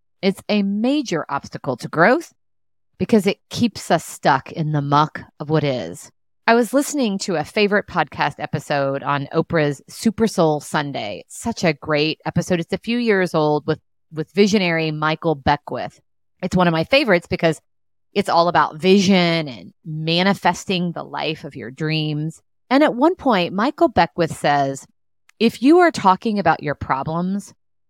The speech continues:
more than you're talking about your vision, you're in inertia."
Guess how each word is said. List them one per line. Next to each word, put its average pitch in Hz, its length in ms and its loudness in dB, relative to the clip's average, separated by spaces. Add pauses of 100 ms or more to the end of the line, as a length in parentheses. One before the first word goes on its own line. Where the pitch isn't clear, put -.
more 190 260 4
than 190 160 -2
you're 156 140 -4
talking 160 420 0
about 147 240 -2
your 135 160 -8
vision, 220 540 0 (280)
you're 175 300 4
in 196 380 2
inertia." 151 680 -2